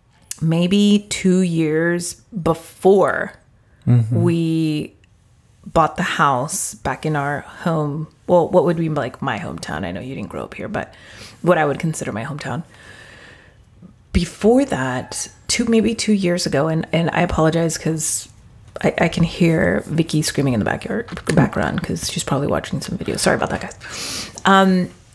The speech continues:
Speaker 1: but anyways, uh, I had this one moment when I remember waking up and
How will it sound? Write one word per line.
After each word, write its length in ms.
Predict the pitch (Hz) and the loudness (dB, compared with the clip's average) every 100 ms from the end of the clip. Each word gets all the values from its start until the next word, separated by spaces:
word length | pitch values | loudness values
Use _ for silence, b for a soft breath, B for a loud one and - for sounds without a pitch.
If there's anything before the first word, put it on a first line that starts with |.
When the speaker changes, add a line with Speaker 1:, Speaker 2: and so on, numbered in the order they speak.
| - | -2
Speaker 1:
but 140 | 180 | 2
anyways, 480 | 180 175 160 156 - - | 2 2 0 0 -2 0
uh, 500 | 170 160 165 170 170 - _ _ - - | 2 4 2 -2 -4 -8 _ _ -20 -4
I 760 | - 170 185 185 185 185 185 - _ _ - | 2 2 2 0 0 -2 -2 -6 _ _ -10
had 500 | 165 180 180 180 180 - | -4 -2 -2 -2 -4 -2
this 320 | 170 170 - | 0 0 2
one 300 | 175 185 180 | 4 4 4
moment 500 | 170 170 151 151 156 | 2 2 0 -2 -4
when 160 | 156 160 | -2 0
I 100 | 156 165 | 2 2
remember 340 | 175 165 165 | 2 2 2
waking 400 | 160 160 165 196 | 4 2 4 4
up 280 | 175 165 - - _ - _ _ B B B B B - | 6 2 0 -20 _ -20 _ _ B B B B B -2
and 840 | 180 170 160 151 151 147 147 151 | 0 2 0 0 0 -2 -2 -4